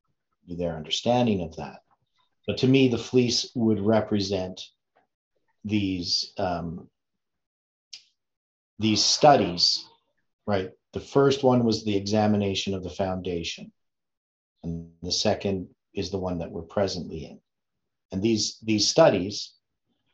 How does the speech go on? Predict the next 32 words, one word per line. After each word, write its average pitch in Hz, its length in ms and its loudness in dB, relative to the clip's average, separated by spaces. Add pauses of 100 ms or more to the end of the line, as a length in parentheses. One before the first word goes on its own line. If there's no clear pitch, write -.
(160)
um, 107 460 2 (1040)
are, 110 400 4
are 110 80 2
extremely 131 480 4
important 107 560 2
in 101 400 0
their, 95 320 -4 (160)
their 98 140 0
symbols, - 880 -2 (100)
right? 92 300 -6
So - 260 -4
the 90 240 -8
first 131 280 6
one, 101 340 0
which 95 240 -8
goes 92 200 -2
for 92 120 -10
a 90 80 -6
hundred 95 240 -4
and 90 100 -8
eighty-seven 85 540 -6
studies, 78 580 -10 (400)
and 117 80 4
then 139 120 8
it's 151 120 6
followed 127 320 10
by 104 200 4
twenty, 104 480 -4 (340)
twenty-five 98 480 -2
twenty 117 320 0
study - 440 -8 (840)
briefly. 87 640 -6